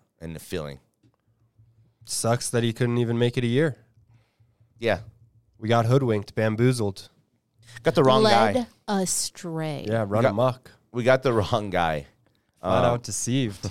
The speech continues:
Speaker 1: <laughs> um,
Speaker 3: It's my
Speaker 2: Yeah,
Speaker 3: favorite
Speaker 2: we had
Speaker 3: thing.
Speaker 2: high expectations, and we were let down. Um, but you've talked about it on this show. Hackett was probably a guy they brought in because they thought they were getting Rodgers. They didn't get Rodgers.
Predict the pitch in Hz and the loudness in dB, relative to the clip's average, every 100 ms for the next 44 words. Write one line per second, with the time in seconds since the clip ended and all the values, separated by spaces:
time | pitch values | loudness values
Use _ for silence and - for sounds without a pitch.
0 | - 110 151 - - - - _ - - | -10 -8 -8 -8 -12 -12 -20 _ -8 -8
1 | _ - 311 - - - - - - 98 | _ -12 -12 -12 -20 -14 -14 -10 -2 2
2 | 92 90 85 82 - - - _ 220 233 | 4 4 0 -8 -14 -20 -20 _ -6 -4
3 | 180 139 220 151 131 165 202 180 170 160 | -6 0 4 4 4 4 4 4 4 2
4 | 160 143 131 120 113 127 139 - 113 120 | -2 -4 0 -2 0 -2 -2 -4 -2 0
5 | 123 123 127 127 127 131 147 156 110 104 | 2 2 4 4 2 2 0 0 0 -2
6 | 101 104 101 104 _ _ _ _ _ 120 | -2 -4 -6 -10 _ _ _ _ _ -2
7 | 123 123 131 123 127 127 131 120 123 117 | -2 2 2 4 0 0 0 2 2 2
8 | 117 - 117 127 139 _ _ _ - 113 | -2 0 0 0 -2 _ _ _ -6 -4
9 | 110 117 110 - 113 117 113 104 107 120 | -2 -4 -4 -2 0 0 -2 -2 -2 0
10 | 117 98 101 107 104 113 120 104 101 101 | -2 -2 -2 -2 -2 -4 -6 -8 -8 -8
11 | 98 107 104 104 104 101 98 98 107 123 | -4 -4 -2 -4 -4 -6 -6 -6 -4 -6
12 | 123 107 113 120 131 165 - - - | -4 -6 -4 -2 0 -2 -6 -18 -20